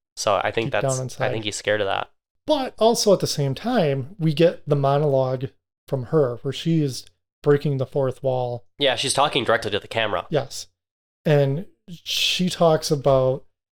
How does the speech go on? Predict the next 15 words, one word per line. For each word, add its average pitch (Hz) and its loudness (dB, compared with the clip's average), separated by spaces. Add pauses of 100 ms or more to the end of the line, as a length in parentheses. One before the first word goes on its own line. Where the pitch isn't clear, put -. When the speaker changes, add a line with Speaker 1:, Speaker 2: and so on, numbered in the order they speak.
(120)
Speaker 2:
just - 0
how 131 -2 (420)
without, 170 4 (580)
she's - -2
happy 208 4
with 143 4
her 131 -6
life 123 -6 (520)
because 143 -2
for 147 2
as 139 0
miserable 147 4
as 127 -2
she 139 -4
is, 117 -2